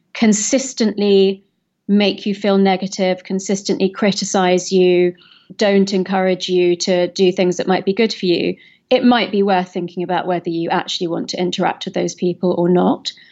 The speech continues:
On a more, um, you know, balanced level, I guess, that when I have people that, well, you know, okay, so before I give a, a keynote presentation, sometimes with the best will in the world, somebody will come up to me and say,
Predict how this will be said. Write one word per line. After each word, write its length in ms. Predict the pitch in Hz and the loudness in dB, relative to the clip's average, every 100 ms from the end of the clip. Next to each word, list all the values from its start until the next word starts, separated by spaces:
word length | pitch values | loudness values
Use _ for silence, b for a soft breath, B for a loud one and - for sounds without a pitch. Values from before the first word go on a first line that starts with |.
| B B B B - | B B B B -2
On 140 | 254 | 2
a 80 | 254 | 6
more, 560 | 247 247 240 226 233 202 - | 6 6 6 4 2 -2 -2
um, 480 | 202 196 196 196 196 | 2 4 2 0 -2
you 60 | |
know, 120 | 196 175 | -2 -2
balanced 560 | 175 180 220 254 - | -2 -2 -2 -4 -4
level, 320 | 233 226 247 | -4 -2 -2
I 120 | 247 220 | -2 -2
guess, 420 | 226 269 - - | -2 -4 -6 -2
that 340 | 208 190 - - b b _ _ _ | 0 0 -2 -14 b b _ _ _
when 460 | - 214 240 240 233 - | -6 -2 2 2 0 -2
I 720 | 226 220 214 208 208 - _ _ _ _ _ | -4 -2 -2 -2 -4 -6 _ _ _ _ _
have 380 | - - 208 196 | -12 -2 -2 -2
people 580 | 240 208 208 202 196 196 | -4 -4 -2 0 2 2
that, 440 | 190 185 - - - - _ _ - | 2 0 -2 -10 -12 -12 _ _ -2
well, 260 | 285 - | -2 -2
you 80 | - | -4
know, 140 | 254 175 | -4 -4
okay, 180 | 208 185 | -4 -6
so 220 | 185 214 | -2 -2
before 340 | 202 226 285 254 | 0 -2 2 2
I 80 | 240 | 2
give 160 | 233 | -2
a, 260 | 220 208 - _ - | 0 -2 -4 _ -12
a 60 | |
keynote 440 | 202 247 214 190 - | -8 -4 -2 -2 -2
presentation, 760 | 185 180 185 180 175 - - b b b b _ | -4 -4 -4 -4 -4 -8 -12 b b b b _
sometimes 540 | - 320 320 285 214 196 | -2 2 4 4 2 0
with 120 | 196 | -2
the 80 | 196 | -2
best 280 | 233 233 247 | -2 -2 -4
will 100 | 220 | -2
in 120 | 208 | 0
the 80 | 190 | 0
world, 360 | 175 175 175 | 0 0 -4
somebody 400 | - 214 220 226 | -4 -2 0 2
will 100 | 226 | 0
come 200 | 220 202 | 0 0
up 140 | 185 - | 0 -2
to 100 | 190 | -2
me 80 | 180 | -2
and 100 | 180 | 0
say, 420 | 185 180 180 | 0 0 0